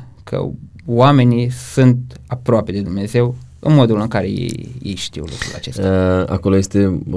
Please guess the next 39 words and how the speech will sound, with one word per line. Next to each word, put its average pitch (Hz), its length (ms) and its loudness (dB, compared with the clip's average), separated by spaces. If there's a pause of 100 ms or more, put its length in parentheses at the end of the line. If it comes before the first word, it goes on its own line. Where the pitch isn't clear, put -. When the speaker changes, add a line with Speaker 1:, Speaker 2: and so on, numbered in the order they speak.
(100)
Speaker 2:
biserica 90 640 0
ortodoxă 87 460 0
majoritar. 78 420 2
Speaker 1:
Da, 73 60 -2
biserica, 120 580 4
biserica 104 340 -6
ortodoxă. 76 540 -8 (220)
Acolo. 95 220 -4
Speaker 2:
Și - 120 0
când 104 140 4
spui 104 140 2
că 107 100 2
tatăl 98 260 2
tău 98 140 2
este 98 180 0
practicant, 95 600 0
adică 90 320 0
merge 98 240 4
la 87 180 2
slujbe 98 500 0
în 90 60 2
fiecare 85 680 2
Speaker 1:
Uh, - 60 0
Speaker 2:
duminică? 85 840 0 (180)
Speaker 1:
uh, 131 380 2
deci 135 200 0
tatăl 160 320 2
meu, 139 440 6 (200)
înainte 120 440 2
să, 120 240 -4 (640)
um, 107 920 -6 (480)
deci 113 320 -4
noi 131 180 6
am 117 100 4
fost 127 220 0
în 107 60 -4
familie 104 380 -2
trei 101 180 -4
frați - 640 -6